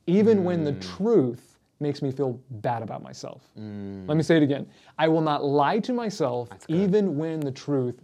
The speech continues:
Speaker 1: makes me feel bad about myself." Okay, Josh, just for fun, what's the last thing that you've done that you've actually felt maybe a little bad about yourself because of?
Speaker 2: Okay,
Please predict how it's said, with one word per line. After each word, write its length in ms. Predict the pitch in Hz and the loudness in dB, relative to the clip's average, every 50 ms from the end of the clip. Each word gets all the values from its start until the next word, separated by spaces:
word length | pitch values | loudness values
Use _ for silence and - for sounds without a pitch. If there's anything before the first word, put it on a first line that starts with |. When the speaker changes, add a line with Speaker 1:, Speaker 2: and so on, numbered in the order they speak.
| _ | _
Speaker 1:
makes 240 | 143 135 123 120 - | -10 -8 -8 -8 -8
me 80 | 139 127 | -8 -6
feel 240 | 131 143 135 127 - | -6 -4 -6 -6 -6
bad 560 | 156 131 107 104 110 113 123 131 131 - - _ - | -8 -10 -8 -6 -6 -6 -6 -8 -10 -12 -12 _ -12
about 220 | 117 107 - - - | -12 -12 -12 -12 -14
myself." 500 | - - - - - - - 123 _ _ _ _ _ _ _ _ _ _ _ _ _ _ | -16 -14 -14 -14 -14 -14 -16 -20 _ _ _ _ _ _ _ _ _ _ _ _ _ _
Okay, 200 | - - 131 139 | -4 -4 -4 -4
Josh, 340 | 147 120 139 131 131 127 - | -2 0 0 0 0 0 -4
just 180 | - - 143 - | -6 -8 -8 -6
for 140 | - 151 123 | -6 -6 -4
fun, 340 | - 127 120 120 120 113 113 _ _ _ _ _ _ _ _ _ _ _ _ _ _ _ _ _ _ _ _ _ | -2 -4 -2 -4 -4 -6 -10 _ _ _ _ _ _ _ _ _ _ _ _ _ _ _ _ _ _ _ _ _
what's 340 | 170 127 - 185 214 - - | -6 -2 -2 -2 -2 -2 -4
the 100 | - 185 | -4 -2
last 400 | 160 151 139 139 143 151 143 - | 0 0 -2 -2 -4 -6 -8 -6
thing 200 | 160 143 135 127 | -6 -4 -4 -4
that 120 | 131 - - | -6 -6 -4
you've 280 | 131 135 139 131 123 | -4 -2 -2 -4 -4
done 420 | - 247 233 226 147 160 170 156 147 - _ _ _ _ _ - | -4 -6 -6 -6 -6 -8 -8 -10 -12 -16 _ _ _ _ _ -6
that 440 | 139 120 139 127 123 123 127 - - _ _ _ _ - | -2 0 0 0 0 -2 -6 -8 -10 _ _ _ _ -8
you've 220 | 156 135 143 131 | -4 -2 0 0
actually 220 | 135 131 127 - - | 0 -2 -4 -4 -2
felt 160 | - 131 - | -2 -2 -2
maybe 180 | 139 139 120 127 | -2 -4 -4 -2
a 60 | 131 | -2
little 160 | 131 131 123 | -2 -2 -2
bad 200 | 113 120 113 113 | -2 -4 -4 -4
about 180 | - - - - | -6 -8 -8 -10
yourself 300 | - - - 120 127 - | -10 -10 -8 -8 -8 -8
because 260 | 135 131 - 156 151 | -10 -10 -10 -10 -10
of? 140 | 135 143 - - - | -10 -10 -12 -10 -8
Speaker 2:
Okay, 360 | 120 117 117 120 101 98 98 | -8 -4 -2 -4 -4 -4 -6